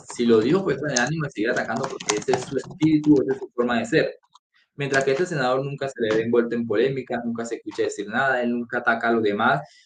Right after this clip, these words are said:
y quiso dar una opinión y quizás utilizó el lenguaje que no era,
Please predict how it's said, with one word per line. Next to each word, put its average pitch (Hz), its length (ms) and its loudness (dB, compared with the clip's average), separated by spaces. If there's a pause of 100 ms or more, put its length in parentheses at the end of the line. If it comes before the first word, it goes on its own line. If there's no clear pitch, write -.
(140)
y 123 220 0
quiso 127 200 -2
dar 156 160 6
una 160 140 2
opinión 139 400 0
y 151 80 -2
quizás 120 320 -2
utilizó 120 520 2
el 120 60 6
lenguaje 127 500 0
que 117 100 0
no 110 180 -2
era, 117 320 4